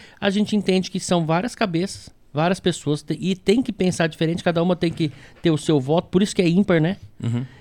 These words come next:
Speaker 1: E, e qual que é o seu, o seu estilo, assim, de presbítero? Você fala, "Ah, eu sou mais apaziguador? Não, eu sou mais pra frente, eu quero um, um, alguma coisa, a gente briga por isso?" E como é que é? Como é que funciona lá isso?
Speaker 2: Ah, cara, assim,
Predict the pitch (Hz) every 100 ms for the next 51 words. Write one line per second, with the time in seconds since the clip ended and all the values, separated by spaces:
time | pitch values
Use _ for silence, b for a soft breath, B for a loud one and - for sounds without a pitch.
0 | B 170 185 165 196 240 247 262 214 -
1 | 196 180 - 170 - 180 - 185 165 156
2 | 160 147 151 143 139 131 135 143 196 190
3 | 185 180 - 180 180 175 143 131 - -
4 | - 151 139 135 135 208 196 175 165 -
5 | 180 175 165 - 151 - 208 202 - 156
6 | 156 180 175 160 143 B B B 151 151
7 | 135 156 147 156 143 170 170 147 156 147
8 | 131 - 160 156 - 151 233 180 156 196
9 | 214 - 156 135 208 240 - 196 - 160
10 | 151 135 117 - - - - - - -
11 | - 107 - 104 107 - 127 - 117 98